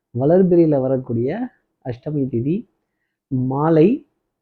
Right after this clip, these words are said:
நான்கு மணி பதினைந்து நிமிடங்கள் வரைக்கும் அஷ்டமி திதியில தான் இருக்கார் சந்திரன்.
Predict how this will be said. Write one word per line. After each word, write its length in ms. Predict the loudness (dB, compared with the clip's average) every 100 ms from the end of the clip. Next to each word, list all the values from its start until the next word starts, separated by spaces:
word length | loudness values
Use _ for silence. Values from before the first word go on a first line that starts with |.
| _ -4
நான்கு 580 | 0 0 2 2 2
மணி 500 | 2 2 2 0 -2 _ _ _ _ _ _ -2
பதினைந்து 500 | 2 4 4 6 4
நிமிடங்கள் 500 | 4 2 2 2 2
வரைக்கும் 600 | 0 -2 -4 -6 -6 -10 _ -20
அஷ்டமி 320 | -8 -4 -2
திதியில 440 | 0 0 0 -2
தான் 280 | -4 -4 -4
இருக்கார் 380 | -4 -6 -8 -8
சந்திரன். 560 | -8 -8 -8 -10 -14